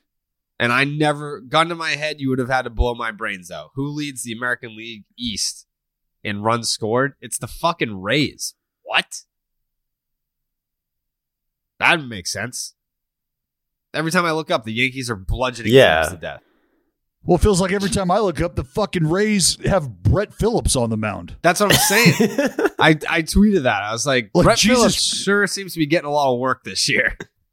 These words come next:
Speaker 3: Yeah, and you know what? Let's, let's talk about that. You can can your Blue Jay disappointment.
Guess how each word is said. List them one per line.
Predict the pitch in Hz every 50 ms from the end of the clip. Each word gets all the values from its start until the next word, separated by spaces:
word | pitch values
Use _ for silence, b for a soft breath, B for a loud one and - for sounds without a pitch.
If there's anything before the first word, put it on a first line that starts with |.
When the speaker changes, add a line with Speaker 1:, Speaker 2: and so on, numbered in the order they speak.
| _ _
Speaker 3:
Yeah, | - 214 208 202 170 143 - - -
and | 208 220 220 202 202 208
you | 220
know | 330 480 453
what? | 392 392 392 - -
Let's, | 311 330 - - -
let's | 349 349 -
talk | - 359 320 254
about | 233 233 196 175 -
that. | - 143 113 110 - _ -
You | 233 269 311
can | 302 294 277 226 -
can | - - 240 220 214 214
your | 196 190 175
Blue | 139 143 160 175 175
Jay | 151 120 147 156 151
disappointment. | 139 135 139 120 - 127 - - 117 107 85 78 82 -